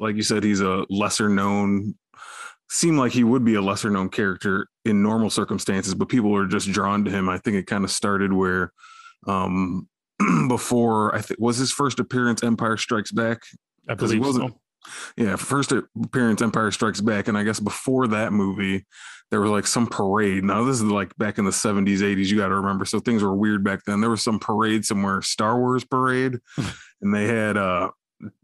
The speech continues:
Speaker 1: somebody dressed in the Darth Vader costume walking. So everybody loves Darth Vader. All these kids are cheering and everything. And they decided, you know, George Lucas designed, um, the Boba Fett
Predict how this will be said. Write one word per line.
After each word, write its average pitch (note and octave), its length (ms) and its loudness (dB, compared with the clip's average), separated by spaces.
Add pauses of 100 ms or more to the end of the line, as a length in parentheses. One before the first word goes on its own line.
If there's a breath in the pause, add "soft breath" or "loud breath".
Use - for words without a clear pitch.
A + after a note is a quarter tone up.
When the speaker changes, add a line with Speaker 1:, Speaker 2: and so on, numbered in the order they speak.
(380)
Speaker 1:
somebody C3 340 0
dressed A#2 320 0
in G#2+ 80 2
the G2+ 80 0
Darth G#2 280 -2
Vader G2+ 320 0
costume F#2+ 460 -2
walking. F#2+ 380 -2
So G#2 100 -2
everybody A2+ 260 2
loves A2+ 220 2
Darth A2 240 0
Vader. G#2 260 2
All G#2 80 0
these G#2 140 0
kids G#2+ 260 -2
are G2 80 0
cheering G#2+ 380 0
and G2+ 80 0
everything. F#2+ 500 0 (380 loud breath)
And A#2 100 2
they C#3+ 80 2
decided, A#2 520 2
you G#2 100 4
know, F#2+ 260 2
George G#2+ 300 0
Lucas G#2 380 0
designed, G2 640 0 (500)
um, F#2+ 440 -2
the G2 100 0
Boba G#2 320 0
Fett G2 360 -2